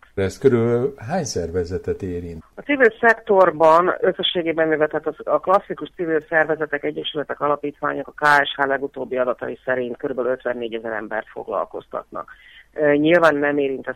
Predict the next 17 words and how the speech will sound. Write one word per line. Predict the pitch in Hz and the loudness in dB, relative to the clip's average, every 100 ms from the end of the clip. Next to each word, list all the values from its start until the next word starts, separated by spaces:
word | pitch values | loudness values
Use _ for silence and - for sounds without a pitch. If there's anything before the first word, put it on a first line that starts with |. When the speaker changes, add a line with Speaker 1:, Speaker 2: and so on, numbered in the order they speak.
| - | -8
Speaker 2:
feltétlenül | 139 131 131 135 131 | -8 -8 -10 -8 -8
mindenkit, | 127 139 156 156 156 151 | -8 -4 -2 -4 -8 -4
de | 143 139 131 | 0 2 2
ennyi | 151 147 143 | 2 0 -2
az, | 143 | -2
aki | 143 - 135 - | -4 -6 -12 -4
potenciálisan | 135 - 127 123 139 131 123 117 117 - 127 127 | -4 -2 -6 -6 -2 2 2 0 -6 -4 -2 -4
érintett | 117 120 117 113 123 - | -6 -8 -10 -6 -8 -4
lehet, | 127 120 113 117 - - | -4 -2 -6 -8 -18 -12
ö, | 123 120 113 123 - - - | -8 -4 -6 -8 -16 -20 -20
azzal, | - 139 127 135 127 123 | -4 0 4 6 6 4
hogy, | 123 113 113 135 | -2 -4 -2 -2
ö, | 117 | -2
csökken | 113 135 - 120 | -2 -6 -6 -8
a | |
munkaideje, | 123 131 131 127 127 123 120 117 117 | -6 -8 -8 -8 -6 -6 -4 -4 -4
és, | - 117 107 | -6 -10 -8